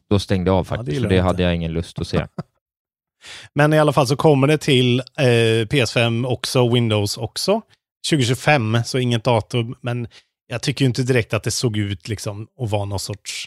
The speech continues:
Speaker 2: alltså det var ingen wow-moment, eh, direkt. Men,
Speaker 1: Nej.
Speaker 2: eh, det kan vara kul och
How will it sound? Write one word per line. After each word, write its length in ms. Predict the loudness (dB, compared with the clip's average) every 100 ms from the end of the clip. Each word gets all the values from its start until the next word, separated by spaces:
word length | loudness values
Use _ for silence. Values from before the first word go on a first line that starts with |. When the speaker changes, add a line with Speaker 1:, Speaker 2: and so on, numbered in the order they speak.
| _ -8
Speaker 2:
alltså 180 | -4
det 200 | -4 -2
var 120 | 0 2
ingen 320 | 2 -2 2
wow-moment, 960 | 4 4 2 2 2 2 0 -4 -8 -16
eh, 60 | -14 -12 -12 -8
direkt. 420 | -8 -8 -14 -20 _ _ _ 2
Men, 220 | 4 4
Speaker 1:
Nej. 160 | 0 -6 -8 -10 -16
Speaker 2:
eh, 60 | -16
det 60 | -14
kan 240 | -2 0
vara 80 | 0
kul 340 | 0 0 2
och 140 | 0